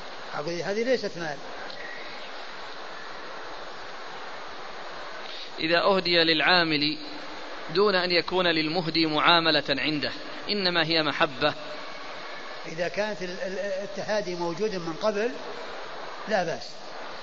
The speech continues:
Speaker 1: وإن كان التهادي جديد بعد الولاية فلا.
Speaker 2: قال رحمه الله تعالى:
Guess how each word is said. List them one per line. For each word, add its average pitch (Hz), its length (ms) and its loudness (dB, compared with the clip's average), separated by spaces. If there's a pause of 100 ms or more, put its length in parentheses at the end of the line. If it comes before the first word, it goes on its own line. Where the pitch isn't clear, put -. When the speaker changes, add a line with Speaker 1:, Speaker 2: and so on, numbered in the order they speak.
(160)
Speaker 1:
وإن 185 200 -2
كان 214 200 0
التهادي 185 480 0
جديد 175 400 -2 (560)
بعد 185 180 0
الولاية 185 480 2
فلا. 160 320 -2 (3000)
Speaker 2:
قال 180 240 8
رحمه 175 320 2
الله 175 300 2
تعالى: 180 580 8